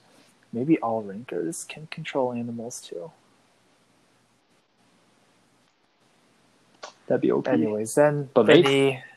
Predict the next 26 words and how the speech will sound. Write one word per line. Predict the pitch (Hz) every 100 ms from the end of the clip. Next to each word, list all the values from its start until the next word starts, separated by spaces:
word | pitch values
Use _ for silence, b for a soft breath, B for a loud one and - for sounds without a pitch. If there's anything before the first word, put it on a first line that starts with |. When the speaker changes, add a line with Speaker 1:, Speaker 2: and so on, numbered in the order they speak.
| B -
Speaker 1:
the, | 131 127
the | 120 131
bull | 131 127 127
comes | - 127 123 123
and | 117 110
drops | 120 117 - -
in | 120 113 117 120 _ _ _ _ _ _ _ _ _
the | 127 117 110 110 113 113 b b b _ -
horn | - 147 143
girl, | 143 143 143 135 - _ _ _
and | 117 110
then | 113 107 107 113 131 -
Sheep | - 139 123 -
Dude | 131 123 123
gives | 135 117 117 -
her | 123 117 113
the | 110 113
green | 110 127 123 120
April. | 120 123 - 123 120 - _ _ _ _ _ _ -
What | 120 123
is |
she | - 131
gonna | 123 123
do? | 120 120 - _
Prediction. | 147 147 147 - 107 98 _ _ _ _ _ - _ - _ _ _ _ _ _ _ _ _ _ _ _ _ _ _ _ _ _ _ _ _ _ _ _ _ _ _ _ _ _ - b b b b b b b b _ _ -
Speaker 2:
Oh, | 196 165 95 B